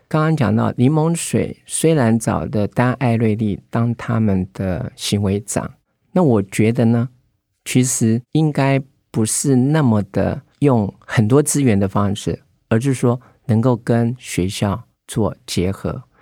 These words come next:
那实验室呢，一定是擅长去观察出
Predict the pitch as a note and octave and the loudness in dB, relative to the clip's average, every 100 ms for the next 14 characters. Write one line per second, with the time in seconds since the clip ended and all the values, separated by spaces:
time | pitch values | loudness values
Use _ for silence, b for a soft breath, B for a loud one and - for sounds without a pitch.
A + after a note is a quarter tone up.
0 | b b - C#3+ A#2 - - C#3 E3+ D#3 | b b -2 0 0 0 0 2 2 0
1 | - D#3 B2 B2 - b b - A#2+ D3+ | 0 0 2 0 -6 b b -4 0 0
2 | C3+ - C3 A2 - - D3 B2 G2+ - | -2 -2 -2 -2 -4 -4 0 0 0 -2
3 | G2 F#2+ G2 - A#2 G#2+ - G#2+ G#2+ G#2+ | -2 -2 -4 -4 -2 -4 -2 -2 0 -2
4 | - G2+ - - G2+ G#2+ | -4 -6 -6 -4 -2 -4